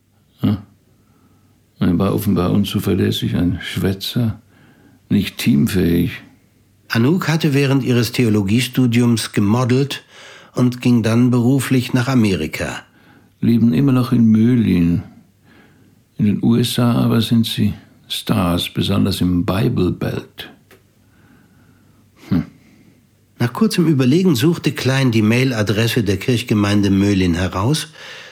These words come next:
Speaker 2: und schrieb in aller Unschuld als Rabbiner der israelitischen Kultusgemeinde Zürich, er habe vor Jahren Pfarrer Kresi bei einem Kongress getroffen und würde ihn gerne kontaktieren.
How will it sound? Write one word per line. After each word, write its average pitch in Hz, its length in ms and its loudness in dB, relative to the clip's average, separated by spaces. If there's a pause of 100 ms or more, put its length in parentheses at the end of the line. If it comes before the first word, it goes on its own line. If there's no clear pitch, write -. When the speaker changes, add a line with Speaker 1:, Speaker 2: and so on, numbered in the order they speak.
(540)
Speaker 2:
und 120 100 0
schrieb 208 220 0
in 165 120 2
aller 160 280 0
Unschuld 147 600 0
als 120 280 -2
Rabbiner 117 440 0
der 110 200 0
israelitischen 98 840 0
Kultusgemeinde 98 880 -2
Zürich, 127 600 -2 (840)
er 120 200 -2
habe 202 200 2
vor 156 160 -2
Jahren 151 600 2
Pfarrer 131 360 -2
Kresi 139 460 2
bei 117 160 0
einem 113 280 2
Kongress 110 500 -2
getroffen 123 540 -2 (540)
und 131 180 0
würde 143 200 2
ihn 135 220 2
gerne 123 320 0
kontaktieren. 123 840 -2